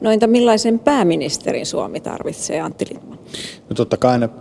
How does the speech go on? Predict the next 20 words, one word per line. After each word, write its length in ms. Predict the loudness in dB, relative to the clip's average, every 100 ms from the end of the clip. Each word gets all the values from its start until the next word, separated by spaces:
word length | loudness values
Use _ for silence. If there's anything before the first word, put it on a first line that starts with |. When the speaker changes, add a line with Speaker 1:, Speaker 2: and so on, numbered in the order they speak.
| -18 -18
Speaker 2:
Suomi 320 | -4 -2 -2
tarvitsee 500 | -2 -2 -2 -6 -8
semmoisen 420 | -6 -8 -8 -8
pääministerin, 800 | -4 -4 -4 -6 -8 -8 -6 -8 -12 -20 -20 -20 -20 -10
jolta 240 | -6 -4
löytyy 400 | -4 -2 0 2
johtajuutta 680 | 2 0 -2 -2 -2 -4 -4
ja 240 | -2 -4 -8
sitten 340 | -12 -10 -6
toisaalta, 600 | -2 -2 -2 -6 -6 -8 -8 -20 -18
mm, 640 | -16 -14 -16 -16 -16 -12 -4
viiden 240 | -4 -4
puolueen 320 | -4 -2 -2
hallituksessa 680 | -4 -8 -10 -14 -12 -8 -8 -10 -18 -20 -20 -10
myös 140 | -8 -6
kykyä 380 | -8 -2 -2 -2
sovitella 600 | -2 -2 -2 -4 -4 -4
ja 200 | -6 -8 -12 -20 -12
kykyä 420 | -8 -6 -6 -8 -8 -4
kompromisseihin. 1000 | -2 -2 -4 -6 -8 -8 -8 -8 -10 -14